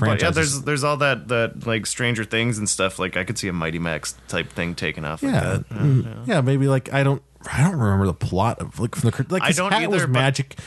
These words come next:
Speaker 2: and I think there was time travel involved.
Speaker 1: There was, and the, the who, I'm gonna look up who the big baddie was on there. What, what are you thinking for, uh, franchises?
Speaker 2: <sighs> Man, like, a lot, so, like, some of my cartoons that I, like, really loved growing up, like, technically already have movies. Like,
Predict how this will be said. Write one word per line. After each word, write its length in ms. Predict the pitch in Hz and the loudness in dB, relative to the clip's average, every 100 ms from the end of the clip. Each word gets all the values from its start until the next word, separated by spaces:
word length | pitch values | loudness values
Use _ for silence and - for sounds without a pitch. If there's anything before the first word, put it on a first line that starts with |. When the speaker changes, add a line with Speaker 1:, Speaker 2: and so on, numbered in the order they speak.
| - | -8
Speaker 2:
and 180 | - 123 | 0 2
I 40 | |
think 220 | 151 190 | 2 2
there 80 | 151 | 2
was 140 | 135 | 0
time 280 | - - 151 | 0 0 0
travel 320 | 143 143 127 | 2 0 2
involved. 520 | 123 107 104 90 71 123 | 2 2 2 0 -2 -2
Speaker 1:
There 100 | 139 | -2
was, 460 | 143 135 107 - | 0 0 0 0
and 200 | 110 117 | -2 0
the, 200 | 113 113 - | -2 -4 -6
the 100 | - | -6
who, 180 | 123 151 135 - | -4 -4 -6 -6
I'm 160 | 90 127 | -4 0
gonna 140 | 143 | 0
look 160 | 143 147 | 0 -2
up 100 | 135 | 0
who 80 | |
the 80 | 131 | -2
big 240 | 101 110 90 | -2 -4 -2
baddie 260 | 95 90 | -2 0
was 220 | 76 78 | -2 -2
on 140 | 85 80 | -2 -4
there. 120 | 90 | -2
What, 220 | 120 147 | -2 -2
what 140 | 151 156 | 0 2
are 100 | 151 | 2
you 140 | 156 | 2
thinking 360 | 139 110 101 87 | 0 -2 -2 -2
for, 280 | 90 82 | -2 -2
uh, 80 | 82 | -2
franchises? 720 | 82 90 87 85 82 82 85 - - - | -2 -4 -2 -2 -2 -4 -4 -6 -10 -8
Speaker 2:
<sighs> 60 | - | 0
Man, 280 | 117 113 | 2 4
like, 200 | 127 123 - | 4 2 -2
a 100 | 107 | -6
lot, 480 | 95 104 135 156 - | -2 2 2 0 -2
so, 120 | - | -2
like, 120 | 143 | 0
some 160 | - 226 | 2 2
of 60 | 277 | 2
my 100 | 160 | 2
cartoons 400 | 143 104 127 110 | 2 2 2 4
that 140 | 107 | 4
I, 60 | 104 | 4
like, 240 | 107 - - | 2 0 -4
really 300 | 104 131 120 | 0 2 4
loved 240 | 110 104 | 2 0
growing 220 | 104 104 | 2 4
up, 120 | 104 - | 4 0
like, 240 | 101 - - | -6 -6 -4
technically 420 | - 113 113 104 | 0 2 4 4
already 180 | 95 95 | 2 2
have 120 | 87 | 2
movies. 340 | 90 104 101 95 | 2 2 2 0
Like, 180 | 87 | -2